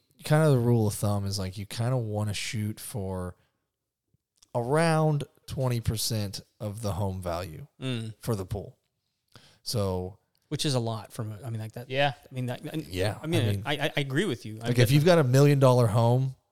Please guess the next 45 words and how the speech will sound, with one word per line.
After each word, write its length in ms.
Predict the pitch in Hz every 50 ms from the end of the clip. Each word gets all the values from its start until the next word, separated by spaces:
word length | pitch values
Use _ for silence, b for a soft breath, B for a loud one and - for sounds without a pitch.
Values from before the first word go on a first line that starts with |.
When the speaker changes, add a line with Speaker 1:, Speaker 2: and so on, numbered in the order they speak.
| _ _
Speaker 1:
like, 180 | - 117 104 -
you 120 | 120 113
should 340 | 113 - - 127 123 113 120 120
be 160 | 120 127 127
putting 380 | - - 127 139 139 139 117 101
around 480 | - - 110 147 170 180 180 175 156
a 20 | 156
two 180 | - - 190 185
hundred 200 | 170 165 160 -
thousand 280 | 156 147 147 147 139
dollar 200 | 135 135 131 127
pool. 360 | 131 139 160 143 135 117 - _
Speaker 2:
Yeah. 180 | - 139 214 240 - _ _ _ _ -
Speaker 1:
Um, 440 | 117 117 107 104 101 98 104 101 _ _ _ _ _ _ -
uh, 120 | 127 127 -
anything 380 | - 135 135 139 123 147 135 131
less 240 | 131 135 139 135 -
than 140 | - 131 127
that 320 | 131 139 139 131 127 - -
might 320 | 117 113 120 123 127 123 - - - _ _ _ 123
not 280 | 123 117 123 117 117 110
do 80 | 120
your 200 | 123 113 113 107
home 260 | 98 113 120 110 104
justice. 580 | 101 107 107 98 87 - - 76 - - - - _ _ _ _ -
Speaker 2:
Right. 240 | 127 113 98 95 - - _ _
Speaker 3:
That's 180 | - 127 117 104
Speaker 1:
Um, 40 | 98
Speaker 3:
interesting. 380 | 90 90 - - 123 123 123 117 - _ _ _
Speaker 1:
and 180 | - 135 147 175
Speaker 3:
I, 20 | 185
Speaker 1:
that's 180 | 185 156 139
Speaker 3:
I'd 60 | 139 131
never 200 | 131 123 120 117
thought 180 | 113 117 113 113
about 160 | - 98 -
that. 180 | 117 107 - _ -
Speaker 1:
Yeah, 180 | 214 214 185 139
I 40 | 135
mean, 160 | 151 165 165
it's 120 | 160 -
not, 120 | 214 196 185
it's 140 | 185 - -
not 160 | 165 139 120
a, 200 | 113 110 104